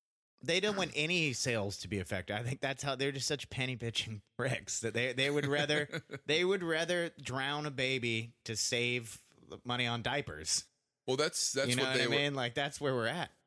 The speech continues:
Speaker 2: Well, that's what a comment, I've heard this commenter talking about this, uh, last week, how the N F L owners, in order to save some money,
Speaker 1: Mm-hmm.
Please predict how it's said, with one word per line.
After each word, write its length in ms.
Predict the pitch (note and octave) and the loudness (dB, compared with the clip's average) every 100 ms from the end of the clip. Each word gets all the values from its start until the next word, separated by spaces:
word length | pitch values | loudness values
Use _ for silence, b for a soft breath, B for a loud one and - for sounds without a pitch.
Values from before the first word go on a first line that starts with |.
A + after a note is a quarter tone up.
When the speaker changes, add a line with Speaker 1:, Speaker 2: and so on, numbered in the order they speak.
| _ _ _ | _ _ _
Speaker 2:
Well, 120 | A#2 | 0
that's 220 | A#2+ A#2+ - | 2 2 0
what 80 | |
a 240 | A2 F#2+ F2 | 0 0 -2
comment, 380 | - A2+ A2 - | -4 -4 -4 -4
I've 220 | F#2 F2+ | -4 -4
heard 160 | - B2 | -4 -4
this 120 | F#2+ | -4
commenter 320 | - F#2+ F#2 - | -4 -4 -4 -4
talking 240 | E2+ F2 | -6 -4
about 180 | D#2+ D2+ | -8 -8
this, 220 | D2+ - | -4 -4
uh, 200 | C#2 C2+ | -4 -6
last 260 | C#2+ D2+ - | -8 -6 -8
week, 140 | C#2+ - | -8 -6
how 140 | D#2 | -6
the 120 | D2+ D#2 | -4 -4
N 100 | G2 | -4
F 160 | G2+ G2 | -4 -6
L 80 | D#2+ | -6
owners, 320 | F2+ E2+ D#2+ | -6 -6 -6
in 60 | F2 | -6
order 220 | F2+ F#2+ | -4 -4
to 140 | - | -4
save 320 | F2 - F2+ - | -2 -2 -2 -2
some 180 | F2+ | -6
money, 380 | E2 E2 F#2 G#2+ - | -6 -6 -6 -8 -2
Speaker 1:
Mm-hmm. 260 | C#3 B2+ G2 | 2 4 2